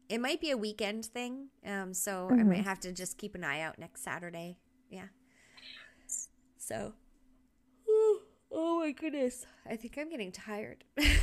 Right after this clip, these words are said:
Speaker 2: Mm. We said Sleepy Ha Ha's not too long ago.
Speaker 1: Yeah. Now it's just the sleepies.
Speaker 2: <laughs>
Speaker 1: Um,
Speaker 2: Well, that's okay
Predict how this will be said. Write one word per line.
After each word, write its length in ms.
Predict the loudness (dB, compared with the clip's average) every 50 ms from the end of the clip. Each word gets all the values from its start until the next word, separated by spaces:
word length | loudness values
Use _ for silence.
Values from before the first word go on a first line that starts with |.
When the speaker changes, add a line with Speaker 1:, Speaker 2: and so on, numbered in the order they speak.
| 4 2 2 2
Speaker 2:
Mm. 600 | 2 2 4 6 8 8 10 10 10 8 6 4 -2 -8 -16 -16 -18 -20 -20 _ _ _ _ _ _ _ -8 -8 -6 -6 -6 -10 -14 -16 -12 -6
We 160 | 0 6 6 8
said 220 | 8 8 8 8
Sleepy 220 | 6 4 6 6 6
Ha 180 | 4 4 2 2
Ha's 240 | 2 0 0 0 -2
not 120 | -4 -4 -2
too 100 | -2 0
long 160 | 0 0 -2
ago. 320 | -2 -4 -4 -4 -4 -6 -8 _ _ _ _ _ -20 _ -16 -8
Speaker 1:
Yeah. 380 | -6 -4 -4 -4 -4 -6 -6 -10 -12 -18 _ _ _ -10
Now 240 | -4 -2 0 2 2
it's 240 | 2 2 0 -4 -6
just 200 | -6 -6 -8 -8
the 100 | -8 -8
sleepies. 680 | -8 -8 -8 -8 -8 -10 -8 -10 -14 -16 -16 -16 -16 -18 -20 _ _ -20 -20 _ _ -20 -20 -18 -16 -16 -14 0 4 4
Speaker 2:
<laughs> 440 | 4 4 4 4 4 4 4 4 _ _ _ _ _ _ _ _ _ _ _ _ _ _ _ _ _ _ -8 -8 -8 -8 -10 -16 _ _ -20 -20 _ _ _ _ _ -16 -12
Speaker 1:
Um, 460 | -10 -8 -8 -8 -8 -10 -12 -16 -18 -20 -20 -16 0 6
Speaker 2:
Well, 120 | 8 10
that's 220 | 10 10 8 8 6
okay 420 | 6 8 6 4 4 2 -6